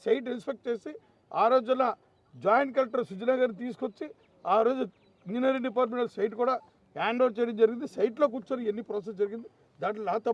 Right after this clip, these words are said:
పాటు ఆ రోజున పార్లమెంట్ సభ్యుడు అవంతి శ్రీనివాస్ ఉన్నారు. ఈ రోజున గుడివాడ అమర్నాథ్ ఈ కాపులు ఓట్ల గురించి కాపులు కావాలి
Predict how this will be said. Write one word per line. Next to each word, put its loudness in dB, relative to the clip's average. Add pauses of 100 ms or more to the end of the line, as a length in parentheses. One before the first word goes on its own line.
పాటు 0 (200)
ఆ 0
రోజున -4 (100)
పార్లమెంట్ -4
సభ్యుడు -10 (400)
అవంతి -4
శ్రీనివాస్ 0
ఉన్నారు. -2 (400)
ఈ -4
రోజున 0 (440)
గుడివాడ 8
అమర్నాథ్ -2 (400)
ఈ -2 (180)
కాపులు 4 (140)
ఓట్ల 10
గురించి -4 (140)
కాపులు 2 (120)
కావాలి 4